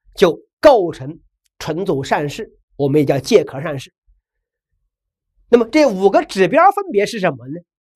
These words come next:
第一，资产总额里面占比呢在百分之百以上，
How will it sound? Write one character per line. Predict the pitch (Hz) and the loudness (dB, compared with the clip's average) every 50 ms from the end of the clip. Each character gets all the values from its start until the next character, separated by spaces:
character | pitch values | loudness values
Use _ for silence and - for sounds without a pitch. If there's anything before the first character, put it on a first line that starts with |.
| _ _ _ | _ _ _
第 | - 220 226 | 0 0 0
一， | 247 240 - _ _ _ - _ | 0 -2 -10 _ _ _ -20 _
资 | _ - 269 | _ 2 4
产 | 277 277 294 302 | 4 4 4 2
总 | 302 202 170 160 156 | 0 -2 -2 -2 0
额 | 160 214 | 0 0
里 | 277 254 | 0 0
面 | 185 160 156 170 165 _ _ _ _ _ _ _ _ _ _ _ _ _ _ _ _ _ | -2 -2 -4 -6 -6 _ _ _ _ _ _ _ _ _ _ _ _ _ _ _ _ _
占 | _ - 226 202 190 185 156 | _ 4 4 4 4 0 -6
比 | 160 165 147 | -4 -4 -4
呢 | 143 180 185 - _ _ _ _ _ _ | -4 -4 -6 -8 _ _ _ _ _ _
在 | - 185 165 | -4 -4 -4
百 | 156 _ 170 151 131 135 | -2 _ -4 -4 -2 -4
分 | 139 - 262 254 | -6 -4 -4 -2
之 | 254 269 | -2 -2
百 | - - 175 185 | 0 2 2 2
以 | 208 190 139 | 2 0 -4
上， | - - - | -10 -14 -20